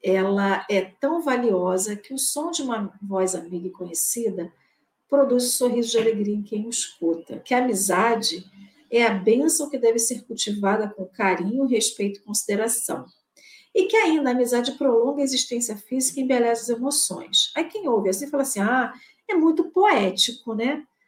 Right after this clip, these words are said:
Mas não tem nada de poético numa relação de amizade entre uma pessoa e outra. Por que que não tem? Um amigo tem que sempre concordar com o outro.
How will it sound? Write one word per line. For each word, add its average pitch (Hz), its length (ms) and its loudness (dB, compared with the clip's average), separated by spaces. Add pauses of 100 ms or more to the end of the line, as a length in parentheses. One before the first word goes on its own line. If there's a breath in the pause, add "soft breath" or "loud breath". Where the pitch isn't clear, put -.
(140)
Mas 226 120 -2
não 240 60 0
tem 247 140 0
nada 262 220 0
de 285 80 -4
poético 226 420 0
numa 247 160 0
relação 240 480 0
de 220 80 -4
amizade 208 560 0
entre 208 180 -8
uma 214 140 -8
pessoa 220 340 -4
e 302 60 -6
outra. 240 220 -2
Por 370 180 -6
que - 160 -20
que - 80 -8
não 311 220 -4
tem? - 360 -6 (800 soft breath)
Um 403 140 0
amigo 277 300 4
tem 262 140 -2
que 247 100 -6
sempre 247 260 -4
concordar 202 560 -2
com 208 80 -4
o 214 60 0
outro. - 460 -2